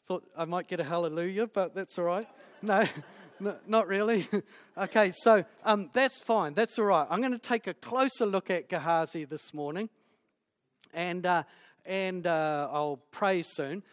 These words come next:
But, um, Kevin said last week, "If you were here, Gehazi is not the kind of person we wanna model or be," which is correct.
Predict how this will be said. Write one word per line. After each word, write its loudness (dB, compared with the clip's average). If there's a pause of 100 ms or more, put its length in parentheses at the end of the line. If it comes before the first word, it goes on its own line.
(220)
But, 0
um, -2 (160)
Kevin -2
said 0
last 0
week, -4 (100)
"If -10
you 0
were 4
here, -2 (240)
Gehazi -2
is -8
not 0
the -10
kind -2
of -6
person -6
we -4
wanna -2
model -2
or 0
be," -4 (460)
which -10
is -10
correct. -6